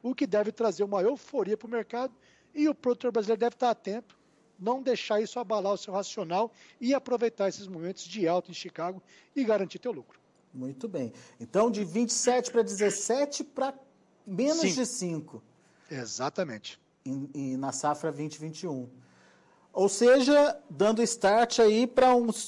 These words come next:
Speaker 2: um, um, um ciclo de alta, é,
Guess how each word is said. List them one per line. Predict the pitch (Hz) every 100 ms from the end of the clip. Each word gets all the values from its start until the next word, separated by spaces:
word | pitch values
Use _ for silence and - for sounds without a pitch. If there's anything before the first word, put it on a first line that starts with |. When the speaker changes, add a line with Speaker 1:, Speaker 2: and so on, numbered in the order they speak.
| -
Speaker 2:
um, | 190 196 180 190 180 175 170
um, | 170 175 -
um | 151 147 147
ciclo | - 208 208 208
de | 190 175 196
alta, | 185 233 247 302 202 - - - -
é, | 185 180 185 185 180